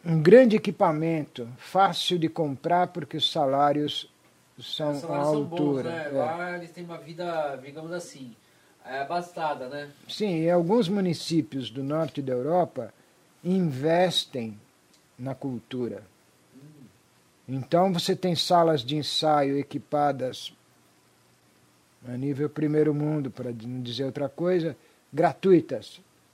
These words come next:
Speaker 2: Nossa, grátis lá?
Speaker 1: Grátis, cara.
Speaker 2: Isso é uma coisa que a gente não vê aqui no Brasil. Aqui a
Speaker 1: É,
Speaker 2: gente tem que
Speaker 1: mas
Speaker 2: sempre
Speaker 1: é que são
Speaker 2: pagar, né?
Speaker 1: salas de ensaio municipais.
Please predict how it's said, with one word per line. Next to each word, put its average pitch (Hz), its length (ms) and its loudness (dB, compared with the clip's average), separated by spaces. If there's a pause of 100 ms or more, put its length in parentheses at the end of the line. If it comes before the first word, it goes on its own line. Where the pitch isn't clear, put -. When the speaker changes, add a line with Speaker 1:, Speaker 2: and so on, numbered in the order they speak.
(240)
Speaker 2:
Nossa, 165 240 -20
grátis 151 520 -12
lá? 180 220 -16
Speaker 1:
Grátis, 147 720 0
cara. 101 200 -16 (100)
Speaker 2:
Isso - 180 -20
é 131 40 -20
uma 147 120 -18
coisa 160 260 -16
que 170 140 -18
a 180 80 -12
gente 175 280 -16
não 214 140 -16
vê 185 180 -14
aqui 180 140 -16
no - 80 -16
Brasil. 175 420 -12
Aqui 147 260 -8
a 170 40 0
Speaker 1:
É, 170 100 2
Speaker 2:
gente - 120 -8
tem 185 140 -12
que - 260 -10
Speaker 1:
mas 160 280 4
Speaker 2:
sempre 185 180 6
Speaker 1:
é - 20 -8
que 202 80 0
são 190 480 2 (100)
Speaker 2:
pagar, 156 280 0
né? 156 180 -8
Speaker 1:
salas 185 480 4
de 160 80 -2
ensaio 185 480 2
municipais. 151 1080 -2